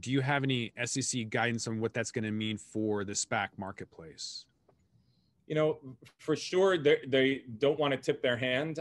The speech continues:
Speaker 2: on that. Like, so they came out, um, about six weeks ago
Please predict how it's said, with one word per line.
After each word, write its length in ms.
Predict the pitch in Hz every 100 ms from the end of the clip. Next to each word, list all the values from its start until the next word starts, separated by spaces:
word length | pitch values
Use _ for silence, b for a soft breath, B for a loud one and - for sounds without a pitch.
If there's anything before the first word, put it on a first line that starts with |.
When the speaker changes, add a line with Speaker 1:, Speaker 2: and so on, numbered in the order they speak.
| -
Speaker 2:
on 180 | 139 143
that. 300 | 151 170 147
Like, 160 | 120
so 300 | 110 - 127
they 140 | 120 123
came 260 | - 131
out, 360 | 131 147 151 -
um, 460 | 127 123 120 117 - -
about 300 | 131 127 -
six 340 | 151 - -
weeks 340 | 139 151 -
ago 380 | 127 120 107 110